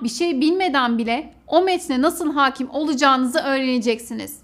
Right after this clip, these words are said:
Okurken kelimeleri bileşenlerine bölme tekniğinde ise göz kaslarınızı çalıştırmanızla ilgilidir. Göz kaslarınızı bazı egzersizlerle geliştirebilirsiniz.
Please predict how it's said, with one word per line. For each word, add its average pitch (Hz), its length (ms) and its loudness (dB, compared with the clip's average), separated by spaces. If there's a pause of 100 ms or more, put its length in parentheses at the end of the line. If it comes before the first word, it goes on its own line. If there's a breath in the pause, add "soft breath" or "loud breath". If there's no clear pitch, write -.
(140)
Okurken 349 580 4
kelimeleri 277 580 0
bileşenlerine 269 800 0
bölme 254 340 0
tekniğinde 277 720 0
ise 311 400 -4 (420 loud breath)
göz 349 280 4
kaslarınızı 254 720 0
çalıştırmanızla 277 840 -2
ilgilidir. 233 520 -4 (1000)
Göz 381 260 2
kaslarınızı 285 720 2
bazı 320 280 4
egzersizlerle 277 960 -2
geliştirebilirsiniz. 254 1200 -4